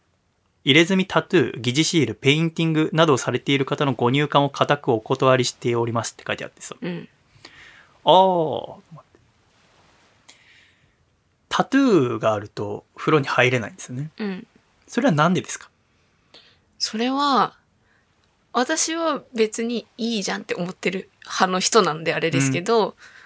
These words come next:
Speaker 1: うん。
Speaker 2: もうそういうものだからなんじゃないかなって思ってますね。
Speaker 1: そういうもの？
Speaker 2: 日本ではそういう文化だからっていう受け入れ方をせざるを得ないんじゃないかなっていう。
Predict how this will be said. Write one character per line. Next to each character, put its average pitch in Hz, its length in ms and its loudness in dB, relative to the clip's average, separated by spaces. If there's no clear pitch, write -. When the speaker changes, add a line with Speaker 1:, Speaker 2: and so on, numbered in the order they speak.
Speaker 1:
う 262 40 -2
ん。 - 20 4
Speaker 2:
も 196 80 2
う 175 40 -2
そ 214 240 0
う 254 60 0
い 262 80 0
う 269 80 0
も 214 160 0
の 254 100 4
だ 214 120 4
か - 100 -10
ら - 140 -8
な 180 220 -2
ん 165 60 -4
じ 180 80 -6
ゃ - 20 -4
な 175 100 0
い 170 80 -6
か 175 100 -12
な 175 120 -2
っ 233 40 -12
て - 120 -14
思 151 120 -14
っ - 20 -16
て - 120 -18
ま 190 120 -16
す - 120 -10
ね。 196 220 -10
Speaker 1:
そ 147 280 4
う 165 40 6
い 151 80 2
う 139 80 2
も 113 160 -4
の？ 120 120 -4
Speaker 2:
日 214 120 2
本 226 300 -2
で 190 120 -6
は 233 400 4
そ - 280 -2
う 180 80 -4
い 180 160 -2
う 180 60 -4
文 233 260 2
化 156 120 -2
だ - 140 -4
か - 100 -8
ら 165 140 0
っ 190 100 -8
て 202 100 -2
い 190 320 2
う - 80 -10
受 196 140 -2
け 185 140 2
入 180 100 4
れ 175 80 0
方 180 280 -2
を 190 340 -2
せ - 180 2
ざ 202 120 2
る 160 60 2
を 156 40 0
得 165 100 -2
な 170 80 -6
い 165 40 -6
ん - 20 -10
じ 180 60 -12
ゃ 170 40 -10
な 175 60 -8
い 175 60 -12
か - 120 -12
な 226 180 -10
っ - 20 -16
て - 200 -16
い 139 160 -6
う。 - 80 -18